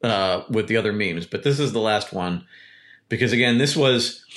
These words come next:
this is something that I actually think brings an, up an important point. And I, and I, you know, it goes into, I'm, I don't wanna get this political, so please don't make it political. Uh, but they're talking about reopening the economy, right? And do you follow science? Do you follow economic indicators? Whatever.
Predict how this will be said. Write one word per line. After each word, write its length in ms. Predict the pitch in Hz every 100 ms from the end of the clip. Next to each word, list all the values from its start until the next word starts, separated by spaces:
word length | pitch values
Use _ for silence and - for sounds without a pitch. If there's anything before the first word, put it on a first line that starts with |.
| - - _
this 160 | 180 285
is 100 | -
something 320 | 214 185 151
that 100 | 127
I 40 |
actually 240 | 143 - 120
think 500 | 139 117 113 117 131
brings 220 | 139 117
an, 180 | 110 113
up 160 | 113 113
an 60 |
important 480 | 98 - 120 95 87
point. 280 | 107 107 - 107
And 100 | 110
I, 40 |
and 220 | - 113
I, 280 | 113 107 101 -
you 100 | 117
know, 120 | 107
it 80 | 113
goes 220 | 180 156
into, 320 | 139 120 110
I'm, 140 | 104 120
I 180 | 123 117
don't 200 | 135 143
wanna 160 | 143 135
get 140 | 131
this 120 | 120
political, 400 | - 107 92 95
so 100 | 92
please 220 | 101 131 120
don't 140 | 110
make 120 | 107
it 100 | 107
political. 440 | - 90 - 85 - -
Uh, 220 | 107 98 92
but 320 | 98 107 - - _ _ _ _ _ _ _ - - - - -
they're 100 | -
talking 260 | 190 175 170
about 240 | 143 117
reopening 480 | 143 139 131 123 117
the 100 | 104
economy, 460 | 95 113 92 76
right? 360 | 78 85 95 113
And 200 | 104 101
do 60 | 101
you 80 | 98
follow 320 | 120 101 95
science? 520 | - 175 160 151 143
Do 100 | 113
you 60 | 95
follow 340 | 110 107 101
economic 500 | 98 104 120 127 120
indicators? 540 | 127 117 135 110 98
Whatever. 340 | 95 98 80